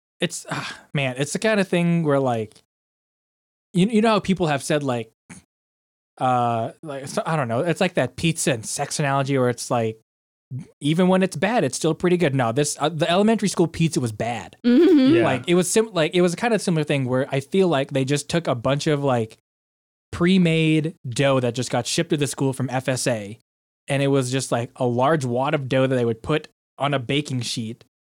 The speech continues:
Speaker 1: and then put, like, whatever really bad sauce and really bad pepperoni and really bad cheese, throw it in the oven and then cut it up. It tasted so bad.
Speaker 2: Mm,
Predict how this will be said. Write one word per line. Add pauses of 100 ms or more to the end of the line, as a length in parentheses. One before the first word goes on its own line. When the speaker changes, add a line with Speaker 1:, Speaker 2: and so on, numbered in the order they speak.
(320)
Speaker 1:
and
then
put,
like,
whatever (500)
really
bad
sauce (160)
and
really
bad
pepperoni
and
really
bad
cheese, (340)
throw
it
in
the
oven
and
then
cut
it
up.
It
tasted
so
bad.
Speaker 2:
Mm,